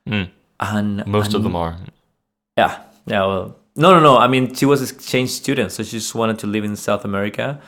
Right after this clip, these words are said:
Speaker 2: and she got a job as a, as an English teacher.
Speaker 1: Mm.
Speaker 2: But she sucked at it so much. We, we became friends.
Speaker 1: Okay.
Speaker 2: Um, and she would speak British, and I didn't understand shit for, like,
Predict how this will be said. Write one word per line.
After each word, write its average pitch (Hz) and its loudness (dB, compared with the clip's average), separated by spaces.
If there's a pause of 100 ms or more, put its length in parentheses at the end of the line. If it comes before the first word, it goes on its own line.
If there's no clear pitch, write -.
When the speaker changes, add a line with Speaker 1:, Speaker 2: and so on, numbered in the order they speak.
(180)
Speaker 2:
and 107 -10
she - -12
got 101 -6
a 98 -4
job 98 -6
as 95 -10
a, - -8
as - -16
an - -10 (120)
English 104 -8
teacher. - -14
Speaker 1:
Mm. 110 -2 (400)
Speaker 2:
But 107 0
she - -6
sucked - -2
at - -8
it - -12 (180)
so - -2
much. 104 -4
We, 127 4
we 147 2
became 131 -6
friends. - -8 (240)
Speaker 1:
Okay. - -4
Speaker 2:
Um, 101 2 (1200)
and 117 -6
she 131 0
would 127 2
speak - -10
British, - -6 (480)
and 98 -2 (160)
I 95 -6
didn't 90 -10
understand - -18
shit - -12 (360)
for, 90 -6
like, - -10